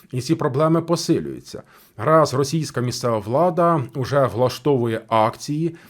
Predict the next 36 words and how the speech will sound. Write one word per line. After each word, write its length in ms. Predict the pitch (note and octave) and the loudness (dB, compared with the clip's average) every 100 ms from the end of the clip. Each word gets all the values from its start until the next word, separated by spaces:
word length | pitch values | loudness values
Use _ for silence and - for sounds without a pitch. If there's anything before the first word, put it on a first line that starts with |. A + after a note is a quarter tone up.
| - | -14
і 100 | A#2+ | -6
робить 320 | G#2+ B2+ F3 C3 | -2 0 0 2
великі 420 | C#3 A#2 A2+ E3 | 2 2 0 0
виплати. 540 | D3 E3 F2 E2 D2 | 2 2 0 -12 -12
Два 300 | F2 G2 D#3 | -8 0 2
і 40 | C#3 | 2
шість 180 | B2 | -4
мільйонів 260 | A#2+ A#2 A2 | -6 -4 -4
рублів — 280 | A2 A2+ D#3+ | -6 -4 -4
це 120 | F3 | -2
великі 440 | F3+ F3+ D3 D3 F3 | 0 0 0 -2 0
виплати 560 | E3+ G3+ G#3 - E2 - - - - | 2 0 -2 -6 -10 -12 -20 -20 -10
за 180 | G#2 B2 | -4 0
мірками 400 | C3+ C3 B2 B2 | 0 -2 -2 -2
Росії. 340 | B2 G2 - _ _ _ | -4 -8 -12 _ _ _
Щодо 600 | - A3 G#3+ A3 G3+ D#3 F#2+ | -4 -2 4 6 8 6 4
новин 380 | A2+ C#3 D#3+ D3+ | 0 4 4 4
з 100 | A2 | 0
України, 680 | C3 C3+ D#3+ G3 G3 F#3 C#3 | -2 0 0 2 2 0 0
то 100 | - | 0
є 180 | C3 F3 | 4 4
заява 360 | C3+ C3 D3 C#3+ | 2 2 6 6
від 80 | |
президента 440 | C3+ A2+ C#3 C#3+ A#2+ | 4 -2 -2 0 -2
України 320 | A2 C3 C3 | -2 0 0
Зеленського, 640 | G#2 G2+ F2+ F#2 - A#2+ B2+ - _ - _ | 0 -2 -2 -6 -8 -10 -10 -16 _ -20 _
що 140 | - | -6
Україна 380 | A#2+ C#3 F#3 D#3+ | -2 2 4 4
отримає 340 | C#3 C#3 E3 C#3 | 2 2 2 2
від 120 | - | 0
партнерів 520 | A2 - A#2+ D#3+ F3 | -8 -4 -2 2 0
чотириста 640 | - D3+ D3 E3 C#3 - | 0 -2 2 4 4 2
мільйонів 420 | A#2 A2 A2 G#2 | 0 2 2 0
євро 340 | F2 G#2+ C#3+ C#3+ | -2 -2 0 2
на 140 | C3+ | 0
дрони. 300 | C3 F#2+ C2+ | 0 -4 -6